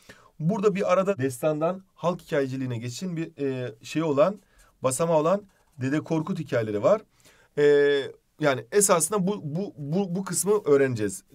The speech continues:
Dönemimiz onuncu sınıfta burayı öğreneceğiz arkadaşlar. Ama biz gelin hikaye neydi onu bir hatırlayalım. Şimdi hikayeyle alakalı şunu bileceğiz. Hikayenin genel tanımını yapıyoruz.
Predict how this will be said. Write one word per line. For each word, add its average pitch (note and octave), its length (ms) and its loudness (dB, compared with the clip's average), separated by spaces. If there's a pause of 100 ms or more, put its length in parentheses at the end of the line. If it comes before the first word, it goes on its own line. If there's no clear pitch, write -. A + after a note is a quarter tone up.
(120)
Dönemimiz B2 420 2
onuncu C#3 240 -4
sınıfta D3 320 -4
burayı C#3+ 160 4
öğreneceğiz F#2+ 360 -2
arkadaşlar. E2+ 360 -12 (300)
Ama G#3 180 6
biz G#3 140 -2
gelin A3+ 300 -6 (300)
hikaye G3 360 4
neydi G#3+ 340 -2
onu F#3 240 -2
bir G3+ 140 -2 (200)
hatırlayalım. C#3 480 -4
Şimdi D#3+ 180 -6
hikayeyle A3 400 2
alakalı G3 320 4
şunu F#3+ 220 -4
bileceğiz. A#2+ 360 -6 (760)
Hikayenin B2 420 -2
genel B2 300 0
tanımını A2+ 240 -4
yapıyoruz. A#2+ 380 -8